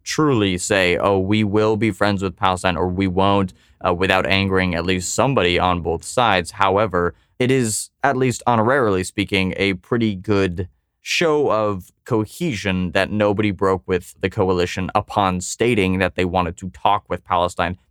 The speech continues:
That was good. We also saw that Netanyahu, of course, at the end of his speech, he said he would be back after his twelve years ending in, in office and swore that he will be back. Trump did it too. It's not something I'm going to recommend going further to Democratic leaders, or at least leaders in democratically elected countries.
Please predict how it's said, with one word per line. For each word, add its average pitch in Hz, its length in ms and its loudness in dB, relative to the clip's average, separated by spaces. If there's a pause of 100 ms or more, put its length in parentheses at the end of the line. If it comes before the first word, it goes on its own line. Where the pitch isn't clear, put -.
That 104 180 2
was 104 200 -6
good. 101 340 -2 (180)
We 107 200 -2
also 101 260 -2
saw 95 320 0
that 90 160 -4 (220)
Netanyahu, 110 580 2
of 98 100 -4
course, 101 220 -2
at 98 140 -2
the 95 120 -2
end 104 140 2
of 95 80 0
his 113 260 0
speech, - 520 -12
he 98 120 -6
said 87 220 -4
he 101 160 -4
would 92 220 0
be 90 120 -4
back 107 460 0
after 95 320 -2
his 90 120 -6
twelve 104 300 0
years 95 240 -2
ending 95 440 0
in, 90 320 -6
in 98 120 -2
office 92 560 -2
and 92 320 -2
swore 110 460 0
that 92 160 0
he 104 140 -4
will 95 200 2
be 92 120 -2
back. 87 300 2
Trump 131 320 -2
did 127 120 0
it 107 160 -4
too. 107 320 0
It's 107 220 -2
not 131 340 0
something 123 460 -2
I'm 95 340 0
going 101 340 0
to 104 100 -4
recommend 95 680 0
going 90 320 0
further 101 640 0
to 98 160 -4
Democratic 98 760 0
leaders, 104 380 -2
or 92 100 0
at 87 60 0
least 92 200 -2
leaders 92 340 0
in 95 180 0
democratically 92 760 0
elected 87 480 -4
countries. 135 640 -4